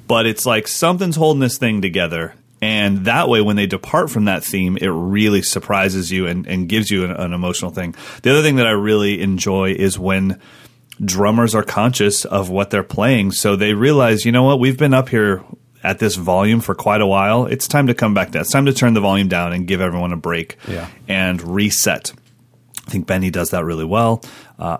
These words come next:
Speaker 1: I think that one of my favorite drum solos of all time was Dave DiCenzo's Modern Drummer solo.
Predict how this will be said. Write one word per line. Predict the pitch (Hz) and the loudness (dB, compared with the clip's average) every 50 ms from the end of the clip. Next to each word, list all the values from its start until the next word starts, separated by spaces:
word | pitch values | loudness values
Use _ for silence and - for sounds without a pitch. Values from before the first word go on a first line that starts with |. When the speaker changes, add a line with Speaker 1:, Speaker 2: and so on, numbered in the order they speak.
| - - | -6 -6
Speaker 1:
I | 87 90 | -6 -4
think | - - 107 98 90 - | -4 -2 -2 -2 -2 -4
that | - 92 92 85 85 85 80 - - - - _ _ _ _ _ _ _ - 71 - - | -4 -4 -2 0 0 -2 -2 -6 -8 -10 -12 _ _ _ _ _ _ _ -20 -20 -10 -4
one | 92 95 92 90 | -2 0 0 0
of | 85 85 85 - | -2 -4 -6 -10
my | 78 71 78 92 98 107 | -10 -6 -2 0 0 0
favorite | 98 - 101 92 85 - | 0 0 -2 -2 0 0
drum | 104 98 92 | 0 0 2
solos | - - 92 90 85 82 | 2 0 0 0 0 -2
of | 85 | -2
all | 82 78 | -4 -4
time | - - 104 98 101 98 | -2 -2 0 0 0 0
was | 92 82 | 0 -2
Dave | - 98 87 82 | -2 -2 -2 -2
DiCenzo's | 73 - - - 95 92 90 95 90 85 | -2 -4 -2 -2 -2 0 0 0 0 0
Modern | 92 90 87 85 85 | 0 -2 0 -2 0
Drummer | 82 110 117 120 117 | 0 2 2 2 2
solo. | - - 120 110 107 107 104 104 101 | 2 2 2 2 2 2 2 0 -2